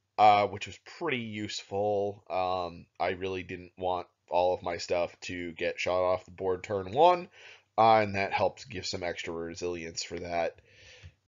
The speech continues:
Right flank, same deal. Moved all the Juggernauts up, moved all of the infantry up,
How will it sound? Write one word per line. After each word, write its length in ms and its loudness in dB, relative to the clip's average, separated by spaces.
Right 260 2
flank, 480 0
same 400 2
deal. 440 8
Moved 380 -4
all 160 8
the 80 -8
Juggernauts 560 0
up, 300 4
moved 320 -2
all 340 6
of 140 -4
the 200 -10
infantry 680 -6
up, 260 -2